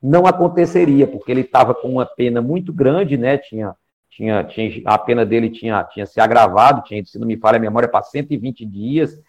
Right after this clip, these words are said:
e a gente tinha tentado um, tinha entrado com recurso pra reduzir a pena dele pra metade.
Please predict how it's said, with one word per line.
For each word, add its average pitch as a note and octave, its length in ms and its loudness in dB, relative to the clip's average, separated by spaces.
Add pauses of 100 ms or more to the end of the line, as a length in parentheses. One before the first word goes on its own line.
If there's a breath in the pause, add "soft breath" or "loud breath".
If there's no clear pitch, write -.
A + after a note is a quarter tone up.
(300)
e A#2+ 100 0
a B2+ 120 8
gente C3 280 0
tinha B2+ 240 -4
tentado A#2+ 560 2
um, G#2+ 320 -6 (160)
tinha A2+ 180 -6
entrado A2 340 2
com - 140 -8
recurso A2+ 480 -4
pra B2+ 140 4
reduzir A#2 460 2
a A2+ 80 6
pena A2+ 320 -4
dele A2 200 -4
pra - 180 0
metade. G2 580 2